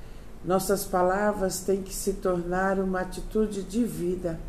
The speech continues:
Sempre temos que fazer algo para que Deus possa se manifestar na nossa vida. Veja um exemplo.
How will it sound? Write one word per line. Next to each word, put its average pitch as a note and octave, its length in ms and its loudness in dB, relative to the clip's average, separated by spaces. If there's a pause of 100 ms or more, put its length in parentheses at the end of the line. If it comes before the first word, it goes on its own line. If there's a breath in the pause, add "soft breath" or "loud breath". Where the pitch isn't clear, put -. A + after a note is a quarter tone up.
(460 loud breath)
Sempre A#3+ 480 4
temos A#3 440 6
que G#3+ 120 -2
fazer G3 540 4
algo E3 320 0 (640 loud breath)
para F#3 180 6
que F#3 160 2
Deus F#3+ 300 4
possa F#3+ 400 2
se G3 220 2
manifestar A3 880 4
na F3+ 120 2
nossa E3+ 400 4
vida. D#3 440 2 (800 loud breath)
Veja C4 340 8
um C4 140 6
exemplo. F#3 580 6